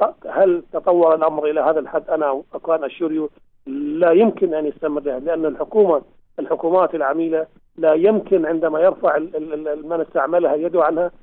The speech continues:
سوف تنهار بسهولة، لأنه إرادة الشعب أقوى. ولكن لاحظ متى تدخلت الولايات المتحدة الأمريكية وبكل قوتها، وتدخلت إيران بكل قوتها لإسناد النظام العميل في، في العراق اللي هو عمالة مزدوجة،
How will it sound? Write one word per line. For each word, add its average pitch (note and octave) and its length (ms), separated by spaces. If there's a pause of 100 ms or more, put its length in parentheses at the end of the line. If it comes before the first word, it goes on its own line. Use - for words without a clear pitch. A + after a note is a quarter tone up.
(220)
سوف D#3+ 240
تنهار D#3 420
بسهولة، D#3+ 440
لأنه D#3 380
إرادة G3 340
الشعب G3 360 (320)
أقوى. E3 320 (420)
ولكن G3+ 520 (520)
لاحظ A3 420 (340)
متى A#3+ 420
تدخلت F#3 560
الولايات D#3+ 340
المتحدة D3 480
الأمريكية D#3 500
وبكل E3 360
قوتها، F#3+ 420
وتدخلت F3+ 680
إيران D#3+ 280
بكل D3 200
قوتها D3+ 460 (360)
لإسناد F3+ 640 (340)
النظام D#3+ 360
العميل C#3+ 460
في، D3+ 120
في - 100
العراق D3+ 520
اللي F3+ 120
هو D#3+ 200
عمالة D#3 300
مزدوجة، D3+ 640